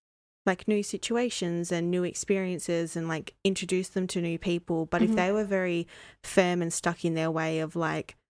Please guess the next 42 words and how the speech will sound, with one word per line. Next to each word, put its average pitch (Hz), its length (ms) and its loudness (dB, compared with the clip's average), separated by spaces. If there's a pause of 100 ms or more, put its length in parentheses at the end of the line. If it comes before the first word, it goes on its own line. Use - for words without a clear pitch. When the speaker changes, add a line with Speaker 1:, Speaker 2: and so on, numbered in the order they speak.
(680)
Speaker 1:
I 220 80 6
don't 208 120 2
know, 185 140 2
too 214 240 0
scared 185 440 2
to 196 80 -4
kind 180 280 -2
of 175 100 -6
grow 170 320 2
up 190 320 0
and 175 180 0
meet 185 180 0
new 190 180 0
people 180 320 -2
and 170 120 -2
make 196 180 0
new 185 140 -2
friends 175 340 -2
and 170 100 -6
have 185 160 -2
new 180 120 -2
experiences, 180 840 -2 (440)
I 180 220 6
would 180 380 0 (100)
just, 196 320 4
I 202 160 8
would 170 360 0
let 165 220 0
that - 180 0
fizzle 170 360 0
out. 175 220 4
And - 80 6
Speaker 2:
Yeah. 180 80 4
Speaker 1:
I 180 40 2
have 170 280 -2
done 175 180 0
that 175 160 -2
in 175 80 0
the 175 80 -2
past, - 480 -2 (400)
but 202 160 8
I, 214 160 2